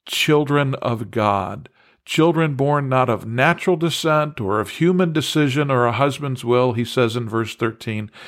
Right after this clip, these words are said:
"but children who are born of God, who, who have all of the rights and privileges of, of children of the Father, children of the King."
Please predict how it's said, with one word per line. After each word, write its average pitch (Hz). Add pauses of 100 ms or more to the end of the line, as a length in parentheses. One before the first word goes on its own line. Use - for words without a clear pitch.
(240)
"but 113
children 160
who 143
are 117 (100)
born 156
of 104
God, 143 (460)
who, 131 (120)
who 131
have 139
all 147
of 113
the 113
rights 139
and 113
privileges 151
of, 110
of 104
children 156
of 117
the 104
Father, 143 (480)
children 165
of 123
the 107
King." 147